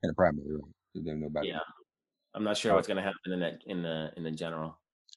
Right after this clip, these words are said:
Speaker 1: Trump is fighting vote by mail everywhere.
Speaker 2: Yeah. Even though he voted by mail.
Speaker 1: Right. That's different though.
Speaker 2: Right.
Speaker 1: It's okay for him to vote by mail, not the rest of us.
Speaker 2: Yes.
Speaker 1: It's just, just privileged white dudes like him.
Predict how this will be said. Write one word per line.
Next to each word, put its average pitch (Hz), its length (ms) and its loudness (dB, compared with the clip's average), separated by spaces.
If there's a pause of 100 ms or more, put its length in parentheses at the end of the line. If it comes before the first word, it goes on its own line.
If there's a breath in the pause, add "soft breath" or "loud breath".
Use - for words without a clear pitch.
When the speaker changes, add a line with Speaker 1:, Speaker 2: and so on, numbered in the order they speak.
(120)
Speaker 1:
Trump 135 340 8
is 98 160 6
fighting 104 480 8
vote 104 200 8
by 95 160 10
mail 92 380 6
everywhere. 80 380 0 (760)
Speaker 2:
Yeah. - 160 -6 (1080)
Even 202 160 10
though 175 60 12
he 196 180 10
voted 131 280 12
by 104 120 8
mail. 90 420 4 (200)
Speaker 1:
Right. - 200 6 (320)
That's 110 160 6
different 135 300 10
though. 87 140 8 (760)
Speaker 2:
Right. 87 260 -2 (960)
Speaker 1:
It's - 100 -2
okay 139 260 10
for 135 80 8
him 139 80 12
to 120 60 12
vote 101 200 8
by 87 140 8
mail, 80 220 0
not 95 220 8
the 87 60 4
rest 95 240 6
of - 60 -2
us. - 60 -16 (720)
Speaker 2:
Yes. - 240 -14
Speaker 1:
It's 95 160 -4
just, - 400 4 (160)
just 90 240 0
privileged 98 400 6
white 101 240 8
dudes 92 300 8
like 90 180 8
him. 85 360 4